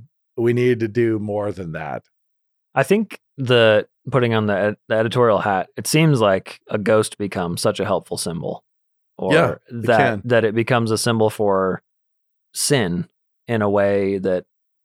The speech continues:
Speaker 2: you know, you have to work pretty hard to develop another one. So Lady Macbeth's bloody hands become a great symbol for guilt, but a ghost almost instantly becomes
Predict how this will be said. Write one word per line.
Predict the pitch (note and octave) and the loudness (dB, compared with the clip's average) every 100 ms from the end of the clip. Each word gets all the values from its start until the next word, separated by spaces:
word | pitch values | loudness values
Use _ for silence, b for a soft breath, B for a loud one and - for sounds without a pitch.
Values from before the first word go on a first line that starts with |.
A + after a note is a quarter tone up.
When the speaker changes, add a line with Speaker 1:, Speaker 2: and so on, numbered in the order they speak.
| _ _ | _ _
Speaker 2:
you | - A2 | -10 -8
know, | E2 D#2 D#2+ - | -6 -8 -12 -14
you | - G#2+ | -6 -2
have | A2+ A2+ | -2 -2
to | |
work | G2 G#2 G#2 | -2 -2 -2
pretty | - A2 | -2 0
hard | G2+ G2 G#2 | 2 0 0
to | G2 | 0
develop | G2 F#2+ G2+ | 0 0 0
another | F#2+ F#2+ G#2+ | -2 -2 0
one. | A2 A2+ A2+ - | 0 -2 -8 -4
So | A2 G2 | 0 0
Lady | G2+ A2 | 2 0
Macbeth's | A2 G2 G#2+ F#2 - | 0 -2 0 -2 -2
bloody | G#2 G2 | -2 -2
hands | G2 G#2 F#2+ F2+ | -2 -4 -4 -6
become | F#2+ G2 | -6 -6
a | F#2 | -6
great | F2+ E2+ | -4 -6
symbol | - F#2+ F2+ | -6 -6 -6
for | F2 F2 | -6 -6
guilt, | G2+ F#2+ - - _ _ _ _ _ _ | -2 -2 -4 -14 _ _ _ _ _ _
but | B2+ B2+ B2 | -4 -2 0
a | |
ghost | A#2+ C3+ C3 - | 2 0 0 -2
almost | B2+ A#2+ A2 - _ | -2 0 -2 -4 _
instantly | C#3 C3+ - A2 G2+ F#2+ | -4 -4 -4 -4 -4 -4
becomes | F2+ F2+ G2 F2+ E2 D#2 | -6 -6 -6 -6 -6 -10